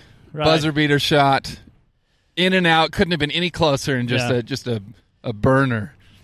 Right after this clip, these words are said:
Speaker 1: Yeah, and where he didn't come off such a hot season like he is now, I mean, there was a lot of people like, "Why'd he take that shot at
Speaker 2: Right.
Speaker 1: that point in time?" But, but we know, we know the Mike, we know the real Mike now.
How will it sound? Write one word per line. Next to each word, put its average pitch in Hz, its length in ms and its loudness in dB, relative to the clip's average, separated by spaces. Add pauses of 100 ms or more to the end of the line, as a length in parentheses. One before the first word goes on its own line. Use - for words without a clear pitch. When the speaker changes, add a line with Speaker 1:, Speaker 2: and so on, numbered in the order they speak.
Speaker 1:
Yeah, 139 280 -6
and 165 180 -2
where 170 140 0
he 202 160 -2
didn't 208 220 -6
come 180 220 -4
off 170 200 -2
such 170 180 -6
a 147 60 -6
hot 156 320 -6
season 170 300 -4
like 151 180 -6
he 147 160 -4
is 139 140 -6
now, 147 340 -4
I 139 80 -8
mean, 156 140 -8
there 151 120 -6
was 147 140 -6
a 143 60 -8
lot 147 180 -4
of 131 40 -16
people 147 220 -10
like, 143 180 -6
"Why'd 143 240 -4
he 156 160 -2
take 135 260 -10
that 113 180 -8
shot 104 420 -6
at 127 40 -4
Speaker 2:
Right. 117 140 2
Speaker 1:
that 101 180 -4
point 143 220 -8
in 131 100 -6
time?" 120 340 -6
But, - 140 -10 (380)
but 175 120 2
we 214 160 2
know, 202 260 2
we 190 160 -4
know 196 140 -2
the 180 80 -2
Mike, 156 420 -4
we 175 120 -6
know 170 120 -4
the 160 100 -4
real 147 200 -2
Mike 117 320 -6
now. 107 240 -16